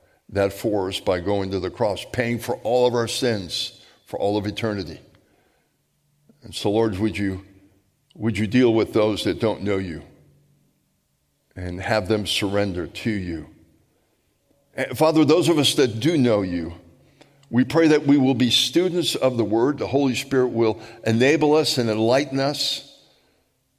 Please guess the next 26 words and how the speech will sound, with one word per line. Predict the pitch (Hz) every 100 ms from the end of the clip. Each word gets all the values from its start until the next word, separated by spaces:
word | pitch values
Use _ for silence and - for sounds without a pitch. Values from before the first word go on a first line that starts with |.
| _
so | - -
that | 110 117
we | 117
can | 113 104
best | 120 113 -
know | 113 143
what | 143 117 110
we | 98 90 - -
believe, | 104 104 107 98
but | 98 107
also | 110 - 104
defend | 87 95 - 110 98 82
what | -
we | 85 82
believe. | 82 78 78 - _ _ _ _ _ _ _ _ _ _ _ _ _ _ _ _ -
And | 117
Lord, | 143 113
give | 151 160
us | 143 -
the, | 135 120 113 - - - _ _ _ _
the | - 113 120
endurance, | 127 101 123 98 - - -
the, | - 104 92 98 - _ _ _
the | 113
ability | 110 92 127 127 117 104
to, | 92 - 98 90